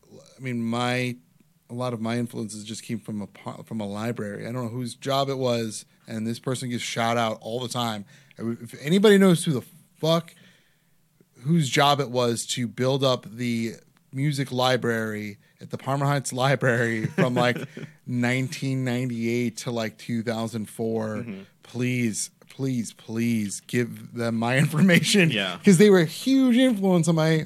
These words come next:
Speaker 1: like, like, what I liked musically.
Speaker 2: Mm-hmm.
Speaker 1: 'Cause I would just rent C Ds out based on, like, the names.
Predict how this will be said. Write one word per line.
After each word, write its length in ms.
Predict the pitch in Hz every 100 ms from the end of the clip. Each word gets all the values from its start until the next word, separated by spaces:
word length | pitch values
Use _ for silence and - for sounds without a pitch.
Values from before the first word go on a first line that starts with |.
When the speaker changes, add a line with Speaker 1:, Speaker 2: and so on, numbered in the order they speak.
| -
Speaker 1:
like, 160 | 160 135 139 - - _
like, 100 | 135
what 180 | 139 160
I 140 | 147
liked 420 | 143 139 151 - - _
musically. 760 | 139 143 165 123 107 107 87 - _
Speaker 2:
Mm-hmm. 220 | 117 107
Speaker 1:
'Cause 160 | 131 131
I 120 | 143
would 120 | 156
just 120 | 143 123
rent 460 | 143 160 160 -
C 280 | - - 156
Ds 340 | 151 165 175
out 400 | 139 123 120 104 107
based 300 | 131 131 143
on, 140 | 135
like, 160 | 120 113
the 120 | 113
names. 640 | 113 120 110 92 - -